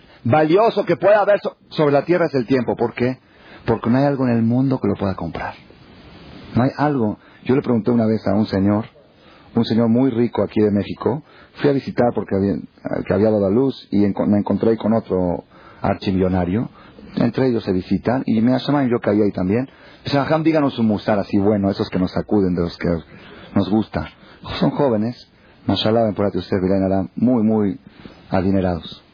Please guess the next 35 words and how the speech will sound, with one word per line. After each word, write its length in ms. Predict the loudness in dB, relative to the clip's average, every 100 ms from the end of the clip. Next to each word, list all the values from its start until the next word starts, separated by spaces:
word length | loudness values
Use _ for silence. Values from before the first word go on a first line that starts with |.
| -20 -20 -20 -18 -16 -16 -6
Le 80 | 0
dije, 480 | 0 0 0 2 0 -2
"Dime", 640 | 0 2 2 2 0 -2 -6 _ _ -16 -4
voy 140 | 0
a 40 | 0
decir 200 | 2 0
un 80 |
nombre 260 | 2 2 0
ficticio, 500 | -4 -6 -4 -2 -4
¿ok? 100 | -2 -2
"Dime, 260 | 0 0 0
Rubén, 380 | 0 0 -2 -8 _ _ -20 -20 -20 -20 -20 -20 -20 -20 -18 -16 -16 -16 -16 -16 -14 -14 -12 -12 -12 -10 -10 -10 -2
¿tú 460 | 2 2 2 2 0
cuántas 260 | -2 -2 0
horas 160 | -2
trabajas?". 580 | 0 0 0 -6 -10 -18 -20 -20 -20 -20 -20 -20 -20 -10 -2
Una 160 | 2
vez 140 | 2 2
me 80 | 2
dijo, 260 | 0 0
me 120 | 0
acuerdo 220 | 0 0 0
que 40 |
me 60 | 0
encontré 280 | 0 0
con 140 | 0 0
él 80 | 2
una 140 | 2
vez 140 | 0
antes 200 | 0 -2
de 80 | -2
Kippur, 420 | -4 -4 -2 -2 -6 -20 -20 -12 -2
le 80 | 0
digo, 240 | 2 0
"Rubén, 420 | 0 0 -2 -4